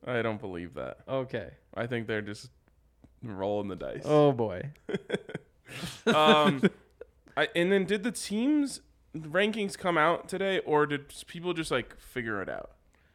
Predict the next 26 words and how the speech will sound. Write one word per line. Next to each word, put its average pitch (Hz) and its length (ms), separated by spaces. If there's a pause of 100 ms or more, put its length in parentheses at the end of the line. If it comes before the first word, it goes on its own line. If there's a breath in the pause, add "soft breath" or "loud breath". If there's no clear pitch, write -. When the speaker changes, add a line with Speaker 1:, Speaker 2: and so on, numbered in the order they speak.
(400)
Speaker 2:
Um, 147 760
yeah, 165 160
they, 151 160
they 147 200
dropped 135 300
'em. 120 100
Speaker 1:
They 147 120
dropped 147 360
the 143 60
team 127 260
ratings. 85 260
Speaker 2:
Yep. 135 280 (320 loud breath)
Speaker 1:
Okay, 120 340
and 139 500 (640)
everything 175 360
that 147 80
we've 143 120
been 135 140
trying 127 200
to 123 60
tell 117 200
everyone 110 300
all 110 140
week 101 280
came 107 220
true, - 240